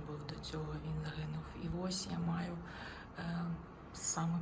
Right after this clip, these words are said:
пелорічне квітне, все, як я хотіла, але вживу, ну, взагалі не лежить у мене душа до нього. Ну, може, тому що я маю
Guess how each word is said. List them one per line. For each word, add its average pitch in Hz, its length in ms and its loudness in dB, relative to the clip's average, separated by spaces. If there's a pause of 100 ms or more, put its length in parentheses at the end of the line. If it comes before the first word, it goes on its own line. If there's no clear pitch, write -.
пелорічне 160 540 4
квітне, 180 340 2
все, 185 220 0
як 170 280 0
я 160 80 2
хотіла, 208 560 0
але 185 260 2
вживу, 190 680 2 (600)
ну, 196 220 6
взагалі 185 640 2
не 165 240 6
лежить 165 420 2
у - 20 2
мене - 460 0 (300)
душа - 260 0 (460)
до 165 60 0
нього. 151 280 -2 (1300)
Ну, 180 120 6
може, 240 280 8
тому 202 400 6
що 185 420 2
я 175 300 2
маю 196 440 4